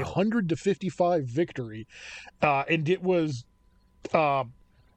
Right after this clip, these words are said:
Speaker 2: it, it was over in turn three. Like,
Speaker 1: Damn.
Speaker 2: it was just, like, bottom, bottom of turn three, they had almost nothing left.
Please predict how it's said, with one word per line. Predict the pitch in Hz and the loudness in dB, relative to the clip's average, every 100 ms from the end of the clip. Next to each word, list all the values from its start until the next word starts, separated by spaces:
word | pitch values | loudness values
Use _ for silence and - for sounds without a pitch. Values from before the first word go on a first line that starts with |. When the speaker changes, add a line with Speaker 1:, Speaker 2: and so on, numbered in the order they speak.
| _ _ _ - | _ _ _ 0
Speaker 2:
it, | 175 | 2
it | 170 | 2
was | 170 | 2
over | 165 151 147 | 2 2 -2
in | 135 | -4
turn | 131 117 | -6 -8
three. | 101 95 _ _ _ - _ | -14 -16 _ _ _ -20 _
Like, | 147 131 - _ _ - - - - - - _ | 0 0 -6 _ _ -20 -20 -18 -14 -14 -16 _
Speaker 1:
Damn. | 113 143 214 | 6 8 8
Speaker 2:
it | 185 | 6
was | 151 | 2
just, | 202 175 - - - - | 0 -2 -4 -20 -10 0
like, | 170 131 110 | 0 0 4
bottom, | 185 196 175 | 4 4 2
bottom | 175 202 | 2 2
of | 175 | 0
turn | - 185 165 | -2 -2 -2
three, | 160 151 156 143 | -2 0 0 0
they | 139 151 | 2 2
had | 147 139 | 0 0
almost | 151 151 135 139 | 0 0 0 -2
nothing | 123 - 107 | -4 -8 -10
left. | 101 101 - | -10 -10 -12